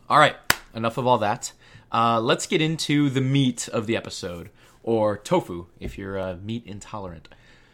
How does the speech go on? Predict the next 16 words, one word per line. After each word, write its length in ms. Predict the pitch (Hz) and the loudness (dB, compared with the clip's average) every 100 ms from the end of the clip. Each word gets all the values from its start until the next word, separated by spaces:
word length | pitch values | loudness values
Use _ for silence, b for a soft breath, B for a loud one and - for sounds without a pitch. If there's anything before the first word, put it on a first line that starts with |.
| b _ | b _
So, 480 | - 135 135 135 | 0 6 6 6
you've 280 | 127 135 185 | 2 -2 2
all 180 | 214 196 | 4 4
heard 420 | - 135 127 123 | 2 0 0 0
of 340 | - 113 113 107 | 0 0 0 -4
the 80 | |
golden 640 | 98 120 110 113 113 101 90 | -8 -4 -2 -2 -2 -4 -6
rule. 340 | 95 87 95 - | -6 -8 -10 -14
Treat 340 | - 127 127 | -10 -8 -6
those 400 | 113 110 107 104 | -4 -2 -4 -6
how 320 | - 104 98 | -6 -4 -2
you 160 | 98 104 | -4 -6
want 300 | 95 95 - | -6 -8 -10
to 80 | 95 | -12
be 120 | 107 | -12
treated. 440 | - 143 95 - | -6 -4 -4 -6